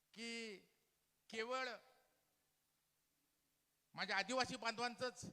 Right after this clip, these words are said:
दैवत नाही, तर माझ्या जुन्नर तालुक्याची अस्मिता असणारं कुकडेश्वराचं मंदिर आहे आणि अनेक वर्ष मी लहानपणापासून पाहतो त्याचा जीर्णोद्धार करायचा, जीर्णोद्धार करायचा. ठीक आहे, आर्किओलॉजीचे प्रॉब्लेम होते अतुल शेठ,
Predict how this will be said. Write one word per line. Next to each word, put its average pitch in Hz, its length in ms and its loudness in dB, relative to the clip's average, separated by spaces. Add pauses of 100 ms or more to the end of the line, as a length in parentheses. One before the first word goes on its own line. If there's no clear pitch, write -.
(140)
दैवत 226 300 0
नाही, 180 320 0 (1400)
तर 202 60 2
माझ्या 196 260 2
जुन्नर 196 340 0
तालुक्याची 233 360 2
अस्मिता 220 480 0
असणारं 240 440 0 (160)
कुकडेश्वराचं 220 560 -4
मंदिर 180 260 -6
आहे 135 140 -6 (1200)
आणि 208 120 -6
अनेक 254 340 -2
वर्ष 254 180 -6
मी 233 140 -4
लहानपणापासून 226 640 -2
पाहतो 214 240 -4
त्याचा 202 220 -8
जीर्णोद्धार 202 420 -4
करायचा, 196 340 -6
जीर्णोद्धार 190 480 -6
करायचा. 185 380 -8
ठीक 214 200 -8
आहे, 196 80 -2
आर्किओलॉजीचे 190 460 -4
प्रॉब्लेम 185 340 -4
होते 175 300 -10 (500)
अतुल 165 260 -6
शेठ, 175 140 -8